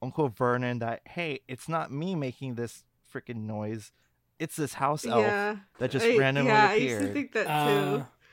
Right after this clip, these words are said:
Speaker 3: no, 'cause then he would've just thrown a fit, be like, "Oh, what is that creature?" and, like, run away, and he still would've wound up blaming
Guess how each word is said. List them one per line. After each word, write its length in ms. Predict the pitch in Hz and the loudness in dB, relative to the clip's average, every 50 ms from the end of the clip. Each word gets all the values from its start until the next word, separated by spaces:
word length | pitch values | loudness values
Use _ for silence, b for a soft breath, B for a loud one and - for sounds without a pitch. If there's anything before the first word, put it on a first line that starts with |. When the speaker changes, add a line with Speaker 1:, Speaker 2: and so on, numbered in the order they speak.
| b - | b -8
Speaker 3:
no, 560 | 180 156 156 160 160 151 147 143 143 139 135 131 | -4 -2 0 0 2 2 4 4 4 4 2 0
'cause 380 | - - 147 139 131 127 - | 0 2 2 2 2 0 0
then 280 | - 143 139 139 139 135 | 0 2 2 2 2 -2
he 220 | 131 139 135 131 | -2 -2 -2 0
would've 480 | 123 127 127 127 127 123 120 117 117 - - - - _ _ _ _ _ _ _ _ | 2 2 2 2 2 0 0 -2 -6 -8 -14 -20 -20 _ _ _ _ _ _ _ _
just 240 | - - 127 - - | -4 -2 -2 -2 0
thrown 240 | - 135 131 127 123 | 2 2 4 4 2
a 60 | 113 | 0
fit, 420 | - - - 139 123 117 107 - - | -2 0 2 4 4 4 4 0 -2
be 100 | 117 117 | -2 -2
like, 300 | 117 104 101 - - - 277 | -2 -2 -4 -4 -2 0 4
"Oh, 300 | 262 262 262 262 254 254 | 6 8 10 10 10 10
what 160 | 254 247 247 | 10 8 8
is 160 | 247 240 190 | 8 6 6
that 160 | 202 185 185 - | 4 0 0 0
creature?" 480 | - 214 185 190 190 - 202 180 160 | 0 0 0 2 4 6 6 6 6
and, 100 | 151 143 | 4 2
like, 220 | 139 139 120 117 131 | 2 0 0 2 2
run 160 | 139 143 139 | 2 4 4
away, 460 | 135 127 131 127 127 127 127 127 127 B B B B - | 4 4 4 4 4 4 2 0 -2 B B B B -4
and 80 | 135 143 | -2 0
he 60 | 143 | 0
still 220 | 139 - - 147 139 | 2 4 6 6 8
would've 160 | 135 131 127 120 | 8 6 4 4
wound 180 | 120 123 120 | 2 2 2
up 160 | 120 120 - - 135 123 _ | 2 0 0 -4 -12 -8 _
blaming 500 | - 131 127 123 120 117 113 110 104 | 0 0 0 0 0 -4 -6 -6 -10